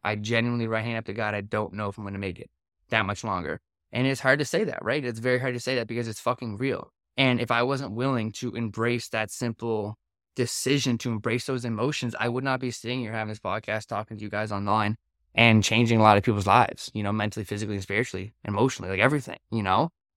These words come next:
And it comes down to your willingness to embrace it. Was it easy? Fuck no.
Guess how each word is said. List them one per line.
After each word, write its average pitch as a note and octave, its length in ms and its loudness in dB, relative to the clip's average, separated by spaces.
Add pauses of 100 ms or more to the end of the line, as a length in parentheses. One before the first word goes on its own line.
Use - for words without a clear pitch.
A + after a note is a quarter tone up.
And C3 120 4
it C3+ 140 4
comes E3+ 240 4
down C#3+ 220 2
to C3 180 -2
your B2+ 200 0
willingness C3 480 4
to B2+ 120 0
embrace C3 320 4
it. - 60 -4
Was C3+ 260 4
it D#3 120 2
easy? D3+ 340 2
Fuck C4+ 480 4
no. A#2 280 2